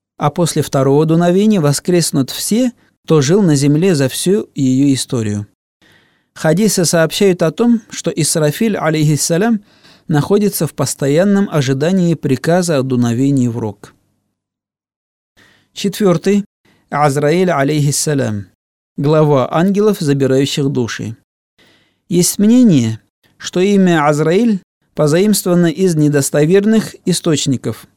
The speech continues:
а его настоящее имя – Малькуль Маут, ангел смерти. У него есть помощники, на которых также возложена обязанность забирать человеческие души.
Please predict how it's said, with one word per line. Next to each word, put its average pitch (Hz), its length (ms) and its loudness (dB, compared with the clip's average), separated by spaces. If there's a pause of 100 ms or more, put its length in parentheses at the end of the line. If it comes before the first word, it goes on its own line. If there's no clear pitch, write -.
(360)
а 151 120 0
его 165 280 2
настоящее 185 680 0
имя – 220 420 0
Малькуль 170 420 0
Маут, 120 400 -2 (160)
ангел 175 300 0
смерти. 113 560 -4 (720)
У 156 40 0
него 190 180 2
есть 233 180 0
помощники, 185 760 0 (500)
на 156 100 0
которых 147 440 -2
также 180 320 0
возложена 165 560 0
обязанность 143 600 0
забирать 135 460 -2
человеческие 127 760 -4
души. 117 420 -10